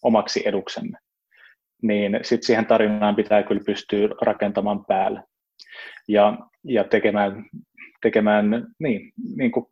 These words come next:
kasvattamaan sitä, sitä tarinaa omalla panost-, ää, panostuksellaan. Ihan samalla tavalla kuin vaikkapa Harley Davidsonin tarina on tietyllä tavalla osa vaikkapa, ää, Jenkkien tarinaa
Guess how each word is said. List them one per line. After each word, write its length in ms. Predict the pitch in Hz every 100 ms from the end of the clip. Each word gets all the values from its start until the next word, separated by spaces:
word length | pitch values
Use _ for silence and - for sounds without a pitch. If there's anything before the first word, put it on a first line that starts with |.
| -
kasvattamaan 600 | 139 - 117 113 107 104
sitä, 240 | 113 - -
sitä 220 | 113 107
tarinaa 460 | 110 104 101 98
omalla 340 | 104 107 104 -
panost-, 560 | 101 98 - _ _ -
ää, 80 | 104
panostuksellaan. 760 | 110 107 98 - - - - - _ _ _ - - -
Ihan 160 | 113
samalla 240 | 110 107 107
tavalla 260 | 107 104 101
kuin 140 | 104
vaikkapa 640 | 104 95 110 104 104 107 -
Harley 320 | 110 104 101
Davidsonin 680 | 107 104 104 - 101 95 95
tarina 360 | 104 101 104
on 140 | 107 107
tietyllä 280 | 113 104 104
tavalla 280 | 107 104 104
osa 260 | 107 110 101
vaikkapa, 440 | 101 - 117 - - _ - _ 113
ää, 300 | 101 98 -
Jenkkien 480 | 117 104 98 104 95
tarinaa 460 | 98 95 101 104